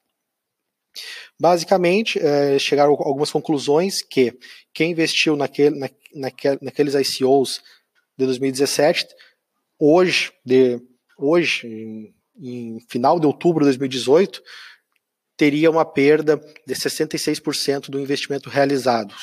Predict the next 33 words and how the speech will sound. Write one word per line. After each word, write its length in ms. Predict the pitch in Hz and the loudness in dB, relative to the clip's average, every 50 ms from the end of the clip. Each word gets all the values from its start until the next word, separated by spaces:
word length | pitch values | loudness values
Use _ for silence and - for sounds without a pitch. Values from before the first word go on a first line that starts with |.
| - | -10
compar-, 360 | _ 131 123 - 131 120 113 - _ _ - - _ _ | _ -8 -4 -2 -4 -4 -4 -8 _ _ -20 -20 _ _
se 220 | - - - 135 | -12 -10 -10 -8
tivesse 320 | 123 - - 135 131 - - | -4 0 0 0 0 0 -4
mantido 380 | 143 139 131 - 139 131 127 | -6 -4 -2 -2 -4 -2 -2
o 20 | 135 | 0
investimento. 680 | 131 135 131 - - - 156 143 113 98 - - - _ _ _ _ - - - _ - - _ | 0 0 0 0 -2 -4 -4 -4 -6 -6 -10 -16 -20 _ _ _ _ -20 -20 -20 _ -20 -18 _
E 400 | 123 123 123 123 120 120 120 120 120 - _ _ _ _ _ _ _ _ _ | -8 -6 -4 -2 -2 -2 -2 -2 -4 -10 _ _ _ _ _ _ _ _ _
chegaram 400 | - - - 139 131 139 139 143 | -6 -2 0 2 4 4 4 2
à 40 | 139 | 2
conclusão 420 | 139 - - - 143 135 151 175 165 | -2 -4 -4 -2 0 0 0 0 0
que 60 | - | -2
oitenta 260 | 151 - 160 151 - | -2 -2 -4 -4 -4
e 40 | 147 | -4
seis 180 | - 160 156 | -4 -4 -4
por 160 | - - 156 139 | -4 -4 -4 -2
cento, 440 | - - - 139 151 170 160 - | -2 0 0 0 0 -2 -4 -6
né, 140 | 135 127 127 | -6 -6 -4
de, 340 | 123 123 123 123 120 113 113 | -4 -2 -2 -2 -2 -4 -4
desses 240 | 113 123 - - 120 | -4 -6 -6 -2 0
I 120 | 127 127 | 0 0
C 200 | - - - 127 | 0 0 -2 0
Os 280 | 123 127 135 135 - - - - - - _ _ | 0 0 0 -2 -4 -10 -16 -20 -20 -20 _ _
que 100 | - - | -20 -18
foram 580 | - - - 127 123 123 123 120 117 117 117 123 - | -10 -4 -2 0 0 0 0 -2 -4 -8 -10 -12 -12
avaliados, 920 | - 147 127 120 120 - 123 120 120 120 120 117 123 143 170 170 147 123 - | -10 -8 -6 -6 -4 -2 -2 0 0 0 2 2 2 2 2 0 -2 -4 -6
que 100 | - - | -4 -6
eles 180 | 113 110 110 | -6 -4 -4
avaliaram, 640 | 113 110 120 120 120 123 127 123 127 139 151 170 170 - - - - - - _ - | -4 -2 -2 -2 0 0 0 2 2 2 0 -2 -6 -10 -16 -20 -20 -20 -20 _ -6
é, 100 | 131 123 | -4 -2
estão 380 | 127 - - - 147 135 139 | -2 -2 -2 0 0 2 2
abaixo 380 | 139 131 127 127 131 131 - - | 2 2 2 2 2 2 0 0
do 100 | - 135 | -2 -2
valor 500 | 127 139 131 127 123 120 120 123 127 123 | 0 2 2 2 2 0 0 0 0 -2